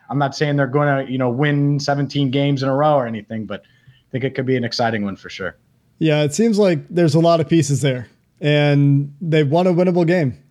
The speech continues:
Speaker 2: And hey, you take that to start out, and you hope that it snowballs. You,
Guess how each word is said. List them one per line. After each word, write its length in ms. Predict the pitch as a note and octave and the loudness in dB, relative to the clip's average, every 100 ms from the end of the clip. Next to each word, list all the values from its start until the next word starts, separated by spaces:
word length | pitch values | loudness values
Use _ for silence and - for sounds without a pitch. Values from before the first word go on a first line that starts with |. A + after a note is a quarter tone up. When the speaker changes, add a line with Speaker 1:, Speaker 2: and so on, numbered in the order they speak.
| _ | _
Speaker 2:
And 240 | D3+ C#3+ C#3+ | 0 2 2
hey, 160 | D#3 | 2
you 140 | D3 C3+ | 2 2
take 260 | E3+ D#3 | 0 0
that 200 | E3 D#3 | 2 0
to 100 | D#3 | 0
start 320 | C#3+ E3 D#3 D3 | -2 0 2 2
out, 340 | D3 G3 G3+ | 2 0 0
and 340 | D3+ C#3+ C#3 | 0 2 4
you 120 | C#3 C3+ | 2 2
hope 280 | D#3 D#3+ | 0 0
that 240 | D#3 D3+ C#3+ _ _ _ - | 0 0 -2 _ _ _ -4
it 160 | D#3 | -2
snowballs. 580 | - E3 E3+ D3 C#3+ | 0 2 2 2 2
You, 100 | A#2+ | 0